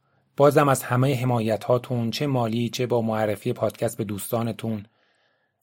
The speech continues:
و پیام های گرم و پرمهرتون که بسیار انرژی بخشه، سپاسگزارم. اما اون عکس رو من اردیبهشت ماه امسال پیدا کردم.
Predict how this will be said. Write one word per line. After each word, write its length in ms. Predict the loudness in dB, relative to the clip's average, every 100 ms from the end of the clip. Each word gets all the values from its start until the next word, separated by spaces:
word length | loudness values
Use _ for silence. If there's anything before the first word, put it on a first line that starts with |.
| 0
و 80 |
پیام 360 | 2 4 4 4
های 260 | 4 4 6
گرم 280 | 6 6
و 80 | 6
پرمهرتون 800 | 2 0 2 2 0 -2 0 -2
که 140 | -2 0
بسیار 560 | 0 0 2 6 6
انرژی 420 | 6 0 0 0
بخشه، 720 | 2 0 0 -4 0 0 -2 -6
سپاسگزارم. 800 | -8 -2 -2 -2 -6 -6 -6 -10 _ _ _ _ _ _ _ 0
اما 180 | 6 8
اون 220 | 8 6
عکس 240 | 4 4 4
رو 60 |
من 200 | 4 4 2
اردیبهشت 560 | 2 2 2 2 4
ماه 160 | 4 4
امسال 380 | 4 2 4 4
پیدا 280 | 2 -6 -4
کردم. 420 | -4 -4 -6 -12